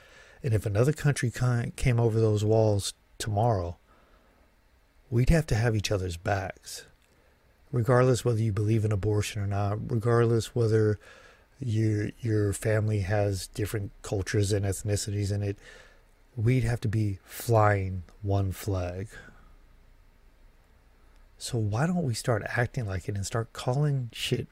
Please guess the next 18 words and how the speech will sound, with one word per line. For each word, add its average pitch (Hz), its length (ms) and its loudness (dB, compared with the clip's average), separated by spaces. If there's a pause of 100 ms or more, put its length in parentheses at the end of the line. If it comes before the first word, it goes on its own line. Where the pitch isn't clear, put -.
for 104 200 -6
shit - 540 -8 (1500)
when 110 220 0
we, 110 160 0
when 113 240 0
it's - 180 -6
there, 131 420 -4 (1160)
right? 113 340 2 (600)
Stop - 500 -4
trying 135 360 0
to 120 60 0
make 113 380 -2
it 110 280 -2 (220)
one 110 600 2
or 110 140 -2
the 101 180 0
other 101 180 0
side. 104 580 -4